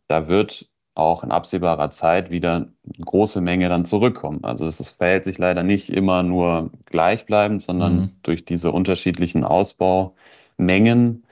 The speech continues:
Speaker 1: wird es so sein, dass dann auch plötzlich viel Masse da ist und dann müssen wir natürlich auch eine Lösung dafür haben.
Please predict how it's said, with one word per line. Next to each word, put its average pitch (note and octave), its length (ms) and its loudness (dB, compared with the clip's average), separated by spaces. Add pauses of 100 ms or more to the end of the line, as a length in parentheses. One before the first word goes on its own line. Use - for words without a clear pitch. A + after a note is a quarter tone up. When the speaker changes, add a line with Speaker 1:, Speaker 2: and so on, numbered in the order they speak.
(300)
Speaker 1:
wird F#2+ 180 2
es G2 140 0
so G2 100 2
sein, F2 300 2
dass E2+ 160 -2
dann D#2+ 160 0
auch D#2+ 280 -2
plötzlich G#2+ 520 -2
viel F#2+ 240 0
Masse F2 340 0
da D#2+ 340 0
ist - 280 -10
und D#2+ 180 -6
dann D#2 180 0
müssen F#2 220 -2
wir F#2+ 60 2
natürlich E2+ 400 0
auch D#2+ 100 0
eine E2 120 -2
Lösung E2 340 2
dafür D2 300 -4
haben. C2+ 300 -6